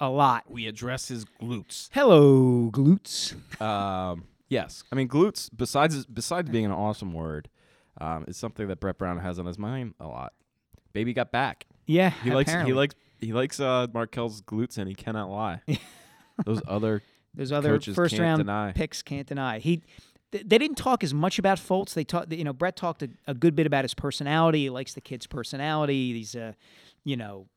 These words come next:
Speaker 1: kinda quiet, but competitive on the floor, wants to learn. You know, I, I think they were, they were much more measured about Fultz, I think, than they were anybody else, um,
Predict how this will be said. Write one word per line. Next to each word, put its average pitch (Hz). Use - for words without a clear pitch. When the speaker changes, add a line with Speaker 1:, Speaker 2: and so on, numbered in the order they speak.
Speaker 1:
kinda 139
quiet, 170
but 127
competitive 135
on 123
the 117
floor, 202
wants 135
to 117
learn. 165
You 151
know, 117
I, 151
I 170
think 233
they 208
were, 175
they 160
were 160
much 196
more 196
measured 139
about 123
Fultz, -
I 131
think, 120
than 127
they 127
were 123
anybody 117
else, -
um, 117